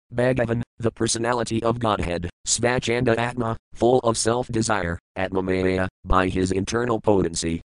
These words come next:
tani, all of them, me, to me, sardantanasaya, faithful, kirtanayani, worthy of praise, anvakirtaya, please describe. Translation.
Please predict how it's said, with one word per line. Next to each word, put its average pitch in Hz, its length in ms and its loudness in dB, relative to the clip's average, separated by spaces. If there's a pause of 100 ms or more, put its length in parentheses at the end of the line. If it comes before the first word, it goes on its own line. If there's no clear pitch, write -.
(100)
tani, 120 380 -2 (160)
all 85 200 4
of 82 140 0
them, 82 260 -2 (180)
me, 90 280 0 (180)
to 87 140 4
me, 85 280 2 (180)
sardantanasaya, 110 1000 0 (160)
faithful, 85 600 -2 (200)
kirtanayani, 110 640 0 (160)
worthy 110 380 2
of 110 160 -2
praise, 101 400 0 (180)
anvakirtaya, 110 840 0 (180)
please 107 380 -2
describe. 101 580 0 (420)
Translation. 110 760 -2